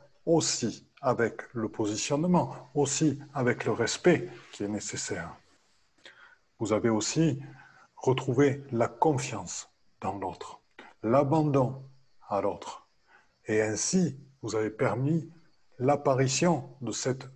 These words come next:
nouvelle co-création. Vous avez permis l'apparition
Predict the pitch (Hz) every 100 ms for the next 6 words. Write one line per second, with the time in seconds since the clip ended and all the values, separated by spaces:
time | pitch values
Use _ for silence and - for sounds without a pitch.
0 | - 120 120 113 98 - _ _ _ -
1 | 120 110 123 113 - - 107 - - -
2 | 113 117 120 107 - _ 165 170 151 123
3 | - - 120 131 131 107 104 - 117